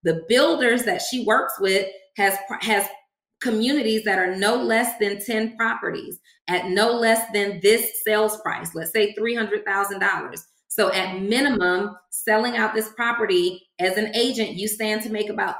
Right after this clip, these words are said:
three million dollars or do about three million dollars in sales, which is about sixty thousand dollars in commission. Are you, do you wanna pay to get on this platform? This, here are the testimonials. The testimonials are,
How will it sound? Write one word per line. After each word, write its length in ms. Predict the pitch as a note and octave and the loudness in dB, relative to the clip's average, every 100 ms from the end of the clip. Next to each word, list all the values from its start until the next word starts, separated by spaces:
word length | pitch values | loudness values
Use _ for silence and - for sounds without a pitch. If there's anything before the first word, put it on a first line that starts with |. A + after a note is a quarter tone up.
| - | -8
three 240 | A3 B3+ | -2 0
million 420 | B3 A3+ A3 G#3+ G#3 | 0 2 2 0 0
dollars 500 | G3 G3+ A3 A3+ A3 | 2 2 2 0 -2
or 180 | F#3+ F#3 | -2 2
do 140 | G#3+ | 4
about 220 | G#3 F3 - | 4 2 -2
three 240 | G3+ B3 B3 | -4 0 0
million 300 | A#3 A3 G3+ | 0 -2 0
dollars 340 | F#3+ G3 G3+ | 0 0 0
in 120 | F3 E3 | -2 -4
sales, 560 | - G#3+ A#3 C4+ C#4+ - _ - | 0 2 2 0 -2 -8 _ 2
which 180 | A3 | 2
is 120 | A3+ G#3 | 4 0
about 260 | F#3 D#3+ | 0 -2
sixty 500 | - A#3+ A#3+ - A#3+ | -2 -2 -4 -4 -4
thousand 380 | G#3 G3 G3 F#3+ | 0 0 0 0
dollars 340 | F3 F3+ F3+ | 2 2 0
in 140 | F3 F3 | -4 -6
commission. 640 | F#3+ F#3 E3+ - - - _ _ - | -8 -6 -6 -8 -16 -20 _ _ -10
Are 100 | D3 | -4
you, 320 | E3 G3+ D#3+ D#3+ | -4 -4 -8 -6
do 100 | F3 | -6
you 200 | F#3 G3+ | -2 0
wanna 240 | G3+ G3+ | 0 0
pay 160 | A3+ G3+ | 2 2
to 100 | F#3+ | 2
get 140 | F#3+ | 0
on 160 | F#3+ F#3+ | 0 -4
this 140 | F#3+ | -4
platform? 680 | - D3+ - - - - _ _ _ _ _ _ _ _ _ D#3+ | -2 -2 -4 -16 -20 -20 _ _ _ _ _ _ _ _ _ -2
This, 420 | F3 A#3 - - | 4 4 4 -2
here 220 | B3 B3+ | 2 4
are 20 | |
the 120 | A#3+ | 2
testimonials. 800 | C#4 A#3+ - A3+ A3 G3 D3 - - _ - | 0 0 0 0 0 0 -6 -10 -16 _ -10
The 60 | - | 0
testimonials 840 | B3 A#3 G3 A3 C4 D4 A3+ G#3 | 2 2 0 2 2 2 2 0
are, 500 | - F3+ F3+ G3 - | 2 4 6 4 0